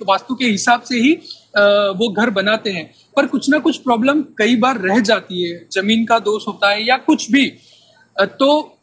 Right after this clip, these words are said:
उस दोष को, दोष के निवारण हेतु हम वास्तु पूजा करते हैं घर में। उसके बाद उस घर में रहने जाते हैं। तो मंत्र और पारायण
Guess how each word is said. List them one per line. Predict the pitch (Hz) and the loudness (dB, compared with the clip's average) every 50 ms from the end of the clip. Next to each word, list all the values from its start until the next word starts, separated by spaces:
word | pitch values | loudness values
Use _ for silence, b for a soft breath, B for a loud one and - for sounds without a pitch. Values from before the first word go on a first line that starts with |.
| _ _ - | _ _ 0
उस | 277 262 254 233 | 0 0 0 0
दोष | 214 240 240 240 262 240 - | 0 2 4 4 2 0 -2
को, | - - 285 294 302 320 | -4 0 2 2 2 2
दोष | 277 - 196 180 240 262 254 - | 0 -2 0 0 2 2 0 0
के | - 320 | 0 0
निवारण | 302 226 202 196 208 226 254 269 285 269 220 214 | 2 2 2 2 2 2 2 4 2 2 2 2
हेतु | 214 - - 269 269 226 | 0 0 0 0 2 2
हम | 196 233 269 339 311 254 - - _ _ 175 202 | 4 2 2 0 -2 -6 -12 -18 _ _ 0 2
वास्तु | 202 208 208 - _ - 302 294 302 302 302 - - _ _ | 2 2 0 -2 _ 0 2 2 2 0 -2 -6 -12 _ _
पूजा | 254 240 220 175 240 240 | 2 4 4 4 2 2
करते | 233 226 190 185 - 226 208 | 0 0 -4 -4 -2 -2 -2
हैं | 190 190 190 | -2 -2 -6
घर | - 170 160 | -6 -8 -10
में। | 156 - 233 b b b b b | -10 -12 -16 b b b b b
उसके | 226 220 - - 269 262 | -6 -6 -2 -2 0 2
बाद | 214 240 262 240 | 2 2 2 2
उस | 262 254 214 175 | 0 -4 -4 -4
घर | 202 202 214 | -4 -2 0
में | 220 233 214 | 0 0 0
रहने | 185 185 196 208 220 | 0 0 0 0 0
जाते | 175 170 147 147 - - 151 | 0 -2 -4 -6 -6 -8 -10
हैं। | 151 143 B B B B B B _ - | -10 -10 B B B B B B _ -2
तो | 247 | 0
मंत्र | 226 208 208 220 220 - - 311 | 2 2 2 2 0 2 2 2
और | 320 320 - - 233 262 | 2 2 2 0 0 0
पारायण | 226 - - 190 196 220 233 226 214 185 151 | 0 0 0 2 2 2 2 2 0 -2 -6